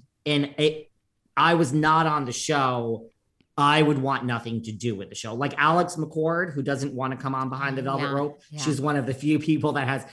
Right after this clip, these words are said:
Speaker 1: very lovely, very lovely, turns, turns me down and my team,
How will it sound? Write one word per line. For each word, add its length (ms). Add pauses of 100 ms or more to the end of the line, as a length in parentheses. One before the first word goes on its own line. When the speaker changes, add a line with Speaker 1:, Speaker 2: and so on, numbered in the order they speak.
(180)
Speaker 1:
very 540
lovely, 600
very 320
lovely, 380
turns, 340
turns 340
me 140
down 460 (260)
and 100
my 200
team, 440